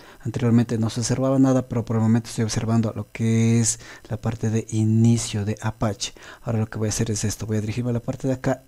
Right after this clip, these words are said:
y voy a proceder a copiar esto. Voy a hacer control C, aquí voy a hacer control C, me dirijo hacia la parte de acá, pego y doy un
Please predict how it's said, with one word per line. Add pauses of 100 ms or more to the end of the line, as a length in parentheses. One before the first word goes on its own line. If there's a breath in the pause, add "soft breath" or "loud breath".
y (140)
voy (500)
a (560 loud breath)
proceder
a
copiar
esto.
Voy
a
hacer
control
C, (260)
aquí
voy
a
hacer
control
C, (400 loud breath)
me
dirijo
hacia
la
parte
de
acá, (640)
pego (720 loud breath)
y
doy
un